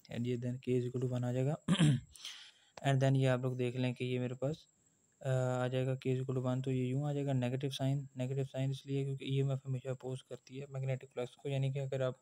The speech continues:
कोई बार magnet है, उसको किसी, उसकी तरफ लाएंगे coil के, तो coil का जो साउथ pole है,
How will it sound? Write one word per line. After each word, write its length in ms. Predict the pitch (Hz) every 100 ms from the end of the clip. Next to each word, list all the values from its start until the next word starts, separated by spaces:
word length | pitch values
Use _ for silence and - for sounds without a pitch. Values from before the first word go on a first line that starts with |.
| -
कोई 100 | 131
बार 220 | 127 127
magnet 380 | 131 127 135 135
है, 60 |
उसको 260 | 135 - 143 - - - - - - _
किसी, 420 | 147 135 139 131 - -
उसकी 220 | 135 139
तरफ 260 | 139 135
लाएंगे 440 | 135 131 139 139 139 - 123 -
coil 260 | 135 135
के, 140 | 135 143
तो 120 | 135
coil 340 | - 131 135
का 160 | 135 143
जो 100 | 135
साउथ 260 | 131 135 139 -
pole 180 | 139 127
है, 200 | 139